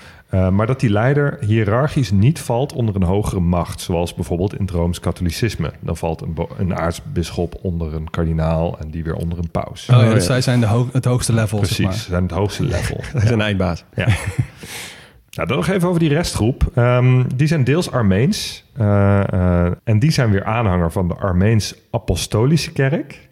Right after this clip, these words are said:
Speaker 3: Ja.
Speaker 1: En dat is dan weer een Oriëntaals-orthodoxe kerk.
Speaker 2: Mijn hemel.
Speaker 1: Eh, niet te verwarren dus met Oosters-orthodoxe kerken. En, ehm,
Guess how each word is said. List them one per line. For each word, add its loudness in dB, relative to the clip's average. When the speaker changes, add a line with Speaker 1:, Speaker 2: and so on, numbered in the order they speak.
Speaker 3:
Ja. 2
Speaker 1:
En 2
dat 0
is -2
dan 0
weer 0
een 0
Oriëntaals-orthodoxe 0
kerk. -10
Speaker 2:
Mijn 2
hemel. 2
Speaker 1:
Eh, 2
niet 4
te -2
verwarren 0
dus 0
met 0
Oosters-orthodoxe -2
kerken. -6
En, 0
ehm, 4